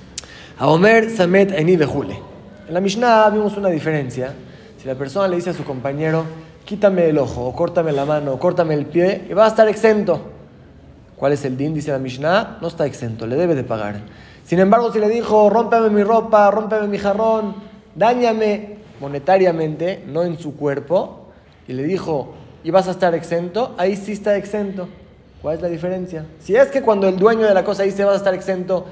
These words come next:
se aceptan sus palabras, que sea siempre, y si no, que no sea nunca. ¿Cuál es la diferencia? Amar la Rabá, si Barjama, el Rabá le preguntó a Rabá, si Barjama, Rabá,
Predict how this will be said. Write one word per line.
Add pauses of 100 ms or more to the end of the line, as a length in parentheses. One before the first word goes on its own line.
(160)
se
aceptan
sus
palabras,
que
sea
siempre,
y
si
no,
que
no
sea
nunca. (420)
¿Cuál
es
la
diferencia?
Amar
la
Rabá,
si
Barjama,
el
Rabá
le
preguntó
a
Rabá,
si
Barjama,
Rabá,